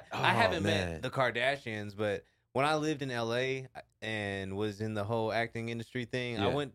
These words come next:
Speaker 2: I went to a bunch of random parties where it was a bunch of these reality T V stars and stuff, bro.
Speaker 1: Yeah.
Speaker 2: And th-, these people want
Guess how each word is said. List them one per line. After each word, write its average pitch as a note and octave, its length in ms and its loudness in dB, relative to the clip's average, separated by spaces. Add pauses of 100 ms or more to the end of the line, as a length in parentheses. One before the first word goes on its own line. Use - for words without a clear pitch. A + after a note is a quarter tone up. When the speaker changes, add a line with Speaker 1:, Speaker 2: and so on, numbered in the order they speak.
(100)
Speaker 2:
I B2+ 100 2
went F3 180 0
to E3 100 0
a B2+ 60 0
bunch A#2 280 -2
of G2 300 0
random A2+ 400 0
parties G#2 460 0
where G2+ 120 0
it A2+ 120 0
was A2+ 160 -2
a G#2 40 -6
bunch G#2+ 200 -2
of G2+ 80 -10
these G2 180 -6
reality G2 420 0
T G2 200 -8
V G#2+ 360 -4 (280)
stars C3 540 4
and C3+ 100 -6
stuff, D3 320 0
bro. D#3 160 4
Speaker 1:
Yeah. F2+ 160 2 (400)
Speaker 2:
And C3+ 260 2 (420)
th-, C3+ 120 -6 (680)
these G#3 200 2
people F#3+ 260 2
want D3+ 300 4